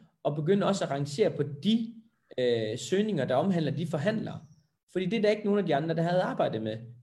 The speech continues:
tidligere. Øhm, alle sammen begynder så at følge lidt efter hinanden, men, men det var også bare sådan en, en god vinkel ind og få noget trafik, som også var super relevant. Så, så det er sådan lidt det, jeg mener med huller i osten, at du finder ud af, okay,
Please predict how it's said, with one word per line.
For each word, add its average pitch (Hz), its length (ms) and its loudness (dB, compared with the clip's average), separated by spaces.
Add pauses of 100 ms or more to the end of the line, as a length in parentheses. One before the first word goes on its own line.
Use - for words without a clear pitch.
tidligere. 120 320 -2 (540)
Øhm, 117 460 -6
alle 185 180 2
sammen 151 200 -2
begynder 147 280 0
så 143 240 0 (360)
at 120 60 -6
følge 143 220 0
lidt 170 100 2
efter 175 240 0
hinanden, 131 600 -4 (200)
men, 156 200 -4
men 175 140 0
det 220 80 6
var 202 60 6
også 208 200 4
bare 175 140 2
sådan 165 280 0
en, 131 120 -4
en 139 240 -4
god 170 220 0
vinkel 156 320 0
ind 180 200 0
og - 100 -12
få 175 160 -4
noget 156 240 0
trafik, 165 400 -6
som 135 120 -4
også - 160 -4
var 143 60 -4
super 117 380 -6
relevant. 135 360 0 (1300)
Så, - 200 -4
så - 120 -6
det 214 120 2
er 214 40 4
sådan 214 180 2
lidt 220 320 2
det, 220 80 2
jeg 214 80 4
mener 196 200 4
med 135 120 0
huller 185 240 4
i 139 80 4
osten, 160 300 0
at 131 120 -6
du 156 80 -4
finder 185 180 0
ud 208 60 0
af, 170 100 0
okay, 180 200 -4